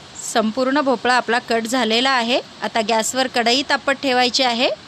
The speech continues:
कढईमध्ये घालायचं आहे एक चमचा तेल. तेल व्यवस्थित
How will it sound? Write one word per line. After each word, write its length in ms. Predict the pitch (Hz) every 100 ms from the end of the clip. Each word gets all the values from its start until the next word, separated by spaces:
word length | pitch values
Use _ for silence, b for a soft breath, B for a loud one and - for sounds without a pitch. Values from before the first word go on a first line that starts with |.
| -
कढईमध्ये 600 | 226 226 285 302 262 254
घालायचं 440 | 247 233 240 240 247
आहे 180 | 240
एक 340 | 247 226 247 -
चमचा 360 | 262 240 - 226 -
तेल. 220 | 220 339 - - - - - - _ _ _ - - 247
तेल 240 | 226 254
व्यवस्थित 500 | 247 226 240 -